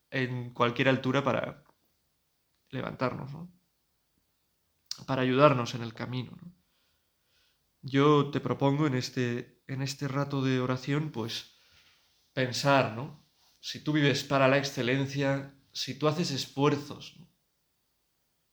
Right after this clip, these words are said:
Tienes claro que tu meta es una meta elevada y haces esfuerzos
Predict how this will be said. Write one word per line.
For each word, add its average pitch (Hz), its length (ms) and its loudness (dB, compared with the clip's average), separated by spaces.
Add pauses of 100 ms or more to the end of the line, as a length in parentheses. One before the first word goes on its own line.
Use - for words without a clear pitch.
(200)
Tienes 131 280 -4
claro 127 640 0 (220)
que 131 100 -12
tu 123 140 -8
meta 131 180 -2
es 131 140 -2
una 131 100 -6
meta 127 200 -2
elevada 123 280 0
y 127 80 -2
haces 131 480 -6 (320)
esfuerzos 151 960 -2